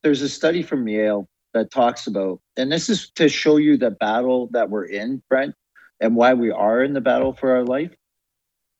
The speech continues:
Part of that should be that, um, the Yale study, which was a large study, showed that, uh, adults were two point five times more likely to be successful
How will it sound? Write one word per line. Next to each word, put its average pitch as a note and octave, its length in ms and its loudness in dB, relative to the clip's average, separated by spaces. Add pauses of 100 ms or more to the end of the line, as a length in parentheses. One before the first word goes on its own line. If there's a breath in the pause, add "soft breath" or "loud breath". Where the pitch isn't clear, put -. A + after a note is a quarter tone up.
(140)
Part F#3+ 200 6
of G3 80 4
that C#3 200 2
should A#2+ 240 -6
be A2+ 160 -2
that, G2+ 240 -4 (380)
um, G#2+ 680 0 (120)
the B2 80 0
Yale C#3+ 320 2
study, A2+ 360 -2
which G#2 260 -4
was G#2+ 120 -8
a G#2+ 80 -4
large A#2 720 4
study, F2 480 -6 (920)
showed C#3 300 4
that, B2 220 0 (100)
uh, A2+ 600 0 (220)
adults C3+ 420 -2
were B2 100 -4
two E3 480 -4 (240)
point B2+ 320 -2
five C3+ 300 -2
times A#2+ 640 -4 (320)
more B2+ 260 4
likely B2 480 0
to G#2 60 -4
be G#2+ 120 0
successful A2 960 -2